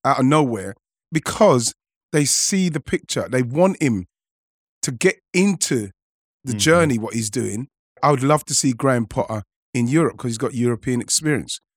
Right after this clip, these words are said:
Speaker 1: I'd love to see him with a team in Europe, something that he's probably going to want to do at some stage.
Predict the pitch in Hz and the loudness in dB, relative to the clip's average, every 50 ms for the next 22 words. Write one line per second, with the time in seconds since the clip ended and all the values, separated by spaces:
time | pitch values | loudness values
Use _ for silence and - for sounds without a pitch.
0 | _ _ _ 117 110 113 127 143 170 175 - - 180 143 - - 185 165 143 127 | _ _ _ -6 -4 -2 0 0 0 -2 -2 -6 -6 -4 -4 -2 -2 0 0 0
1 | 120 110 104 110 113 - - - - 165 143 120 110 110 107 101 _ _ _ _ | -2 -4 -6 -8 -10 -8 -6 -4 -2 -2 0 0 -2 -4 -4 -8 _ _ _ _
2 | _ _ _ _ _ - 139 135 131 123 117 117 123 160 165 156 123 - - - | _ _ _ _ _ 0 0 2 2 0 -2 -2 0 2 2 2 2 0 -4 -12
3 | - - _ - - 143 127 - - 135 - - - 147 135 120 110 113 123 123 | -20 -20 _ -10 -8 -6 -6 -4 -6 -6 -8 -6 -4 -4 -4 -4 -4 -6 -6 -6
4 | 123 120 - - 131 120 117 113 - - 127 117 120 120 117 - - 147 135 131 | -6 -6 -4 -4 -2 -2 -2 -4 -6 -8 -8 -6 -6 -8 -8 -10 -12 -12 -4 -2
5 | 175 180 156 101 76 - _ _ _ _ _ _ _ _ _ _ _ 123 - - | 0 0 0 -2 -6 -10 _ _ _ _ _ _ _ _ _ _ _ -8 -6 -4
6 | - - 131 123 117 - - 196 175 151 95 - - | -2 -2 -2 -2 -2 -2 0 2 0 0 0 -2 -8